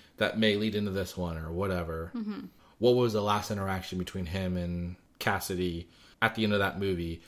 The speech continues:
Speaker 2: Right.
Speaker 1: Was there, you know, hint that the symbiote touched him or whatever? I don't know.
Speaker 2: Mm-hmm.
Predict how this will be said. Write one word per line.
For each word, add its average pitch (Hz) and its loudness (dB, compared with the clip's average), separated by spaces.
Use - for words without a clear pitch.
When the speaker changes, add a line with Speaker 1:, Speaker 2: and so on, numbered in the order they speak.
Speaker 2:
Right. 202 -2
Speaker 1:
Was 196 4
there, 190 4
you 120 2
know, 92 0
hint 107 -2
that 95 -2
the 92 -4
symbiote 98 0
touched - 0
him 87 0
or 85 -2
whatever? 90 -2
I 101 0
don't - -8
know. 233 -8
Speaker 2:
Mm-hmm. 220 -6